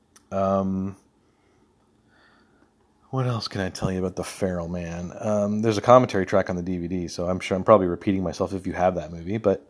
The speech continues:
<clears throat> but like I said, I haven't thought about this movie in a while. Um,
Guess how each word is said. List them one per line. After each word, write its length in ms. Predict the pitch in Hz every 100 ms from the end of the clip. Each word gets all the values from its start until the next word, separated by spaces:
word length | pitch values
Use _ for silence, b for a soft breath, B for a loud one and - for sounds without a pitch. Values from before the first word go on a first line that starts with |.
| _
<clears throat> 140 | _
but 840 | 156 175 139 113 - - _ - 107
like 140 | 113
I 40 | 98
said, 120 | 101
I 100 | 107
haven't 200 | 107 90
thought 160 | 92
about 140 | 87 90
this 140 | 87
movie 200 | 98 85
in 80 | 82
a 20 |
while. 420 | 85 90 90 90 - b b b b b b b -
Um, 640 | - 98 95 95 95 98